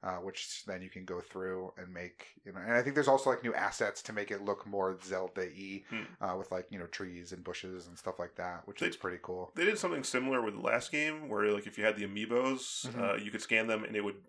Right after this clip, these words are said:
Speaker 2: add the character of the amiibo that you scanned sprite to the game. It didn't
Speaker 1: Yes.
Speaker 2: change the way that they played. So, like, you could play as Link in Mario Maker one,
Speaker 1: Yeah.
Speaker 2: but it was just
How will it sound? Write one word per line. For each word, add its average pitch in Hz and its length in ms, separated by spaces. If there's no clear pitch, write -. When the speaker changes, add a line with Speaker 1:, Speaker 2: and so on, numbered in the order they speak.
Speaker 2:
add 104 260
the 101 100
character 110 720
of 107 180
the 107 60
amiibo 107 320
that 98 80
you - 40
scanned 98 340
sprite - 400
to 180 60
the 202 60
game. 214 280
It 208 100
didn't 135 160
Speaker 1:
Yes. 131 100
Speaker 2:
change 127 300
the 117 100
way 113 120
that 110 140
they - 80
played. 120 500
So, 127 140
like, 113 200
you 131 100
could 131 200
play 143 260
as 107 160
Link 107 460
in 107 400
Mario 113 300
Maker 104 240
one, 104 500
Speaker 1:
Yeah. 101 140
Speaker 2:
but 120 160
it 123 80
was 123 160
just 127 180